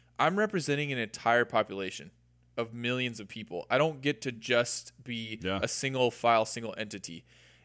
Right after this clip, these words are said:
Speaker 1: If,
Speaker 2: Yep.
Speaker 1: if you're rude to somebody, they, they're, they, they may
Speaker 2: It's
Speaker 1: not
Speaker 2: glossed
Speaker 1: think
Speaker 2: over.
Speaker 1: every white person is rude. If
Speaker 2: Yeah.
Speaker 1: I'm rude to somebody, they're gonna be like, "Man, those, those brown people, those immigrants, those minorities from those, that part of the world."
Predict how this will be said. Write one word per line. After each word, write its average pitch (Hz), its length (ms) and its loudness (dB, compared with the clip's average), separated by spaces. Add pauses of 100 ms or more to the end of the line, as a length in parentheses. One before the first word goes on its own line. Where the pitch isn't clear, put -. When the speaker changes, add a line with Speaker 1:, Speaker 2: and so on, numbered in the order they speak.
Speaker 1:
If, 151 160 6
Speaker 2:
Yep. - 200 -8
Speaker 1:
if 139 180 2
you're 160 240 6
rude 185 220 2
to 139 80 0
somebody, 120 600 0 (520)
they, 143 280 6
they're, 143 280 6 (200)
they, 135 200 -6 (100)
they 151 200 2
may 147 200 0
Speaker 2:
It's 165 80 2
Speaker 1:
not 156 220 8
Speaker 2:
glossed 107 200 2
Speaker 1:
think 123 220 6
Speaker 2:
over. 87 160 0
Speaker 1:
every 165 300 2
white 139 300 6
person 131 360 -2
is 110 200 -6
rude. 120 280 0 (320)
If 143 120 2
Speaker 2:
Yeah. 92 140 2
Speaker 1:
I'm 196 200 4
rude 208 200 4
to 170 80 -2
somebody, 143 380 2
they're 127 140 2
gonna 127 100 -6
be 127 120 0
like, 110 200 0
"Man, 131 260 0
those, 131 220 -2 (120)
those 147 180 4
brown 135 320 4
people, 117 220 -4
those 135 200 2
immigrants, 113 640 -4
those 135 260 0
minorities 127 520 0
from 113 140 -12
those, 123 260 -2
that 127 200 2
part 139 160 4
of 120 40 -4
the 117 60 0
world." 113 400 4